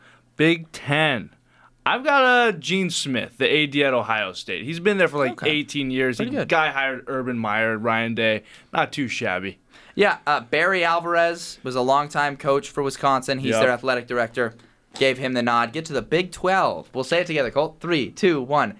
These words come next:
Speaker 2: Chris Del Conte.
Speaker 1: Actually,
Speaker 2: Ah.
Speaker 1: no. I got Danny White, the A D at U C F.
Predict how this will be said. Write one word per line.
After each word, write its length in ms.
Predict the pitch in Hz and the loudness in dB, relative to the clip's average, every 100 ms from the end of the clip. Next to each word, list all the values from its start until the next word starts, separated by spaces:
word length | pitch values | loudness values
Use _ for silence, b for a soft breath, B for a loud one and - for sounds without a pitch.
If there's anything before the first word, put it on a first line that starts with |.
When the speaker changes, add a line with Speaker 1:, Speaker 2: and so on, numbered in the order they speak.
| b - | b -14
Speaker 2:
Chris 440 | - 220 240 - | 2 2 2 0
Del 220 | 226 214 | 2 2
Conte. 720 | 208 214 190 180 127 95 73 - | 2 2 2 2 -2 -2 -2 2
Speaker 1:
Actually, 560 | 139 - 202 214 214 | 2 4 2 2 0
Speaker 2:
Ah. 40 | 170 | 0
Speaker 1:
no. 440 | 147 170 202 123 78 | 2 4 4 2 0
I 280 | 131 156 | 0 0
got 460 | 160 170 160 131 113 | 0 2 2 0 -6
Danny 420 | 135 147 185 202 | -2 0 0 -2
White, 520 | 151 127 143 123 - - - | -2 -2 0 -2 -4 -16 -8
the 160 | 123 - 143 | -6 0 2
A 180 | 156 160 | 2 0
D 280 | 160 180 | 0 2
at 140 | 160 131 | 2 0
U 200 | 147 170 | -4 -6
C 360 | - 170 143 | -6 -4 0
F. 340 | 143 175 - | 2 2 -4